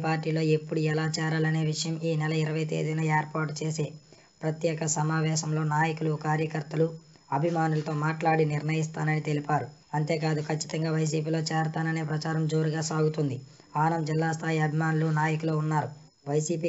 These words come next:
కంచుకోటగా ఉన్న నెల్లూరు జిల్లాలో ఆనం రామనారాయణ రెడ్డి చేరితే బాగుంటుందని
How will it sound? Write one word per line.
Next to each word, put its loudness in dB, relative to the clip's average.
కంచుకోటగా 0
ఉన్న 2
నెల్లూరు 2
జిల్లాలో 2
ఆనం 0
రామనారాయణ 0
రెడ్డి 0
చేరితే -2
బాగుంటుందని -2